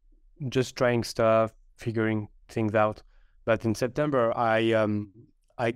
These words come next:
I didn't have the revenue anymore from freelancing because my client stopped and I only had one client. So,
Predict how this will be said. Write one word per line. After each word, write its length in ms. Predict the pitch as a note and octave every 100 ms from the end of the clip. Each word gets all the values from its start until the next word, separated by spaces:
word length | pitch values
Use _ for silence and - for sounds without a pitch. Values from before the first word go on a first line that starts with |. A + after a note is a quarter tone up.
| B2+
I 100 | B2+
didn't 240 | B2+ D3
have 200 | A2+ B2+
the 260 | A#2 A2+ A2
revenue 360 | G#2+ B2 A#2+ A#2
anymore 360 | A2 G#2+ G2+ -
from 200 | - G#2+
freelancing 500 | - A2 G#2+ - G2+
because 300 | G2+ G2 G#2
my 160 | A2 G#2+
client 320 | - A#2 A2
stopped 380 | F#2+ B2 B2+ - - _ _ _
and 300 | A2+ A2 G#2+
I 140 | G#2+ A2+
only 160 | A#2+
had 160 | A#2+ B2+
one 180 | A#2 G#2+
client. 420 | - G#2+ G2+ G2
So, 240 | - G2